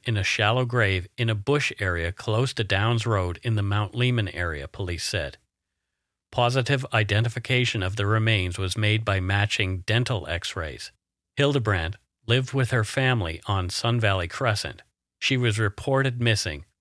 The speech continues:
on May twenty-fourth, nineteen seventy-six, and last seen in Langley. The body appeared to have been at the scene for at least two or three years,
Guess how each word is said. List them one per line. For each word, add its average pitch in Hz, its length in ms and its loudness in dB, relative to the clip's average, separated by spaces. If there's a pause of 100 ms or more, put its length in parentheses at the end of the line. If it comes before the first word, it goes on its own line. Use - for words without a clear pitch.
on 95 200 0
May 95 180 2
twenty-fourth, 117 680 -2
nineteen 95 400 -2
seventy-six, 92 800 -2 (300)
and 113 120 0
last 107 300 2
seen 101 220 -2
in 82 180 -4
Langley. 92 520 -2 (880)
The 117 80 0
body 120 360 4
appeared 107 460 2
to 120 140 -2
have 98 200 0
been 104 160 0
at 101 140 0
the 92 100 -4
scene 117 300 0
for 113 180 -2
at 101 160 -2
least 120 320 0
two 135 160 0
or 92 80 0
three 90 280 -4
years, 90 440 -2